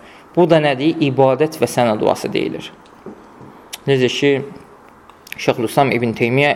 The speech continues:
İqtida Sırat-ı Müstəqimdə buyurur. Və eləcə də Şeyxülislam İbn Teymiyyə bu duanın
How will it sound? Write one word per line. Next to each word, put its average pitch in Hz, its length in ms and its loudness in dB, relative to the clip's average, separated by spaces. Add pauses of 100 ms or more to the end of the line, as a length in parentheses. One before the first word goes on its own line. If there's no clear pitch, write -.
(100)
İqtida 131 300 0
Sırat-ı 131 360 0
Müstəqimdə 120 560 -2
buyurur. - 300 -6 (1080)
Və 156 120 8
eləcə 190 200 4
də 196 80 4
Şeyxülislam 180 640 4
İbn 147 260 0
Teymiyyə 143 600 2 (1080)
bu 170 240 6
duanın 151 680 2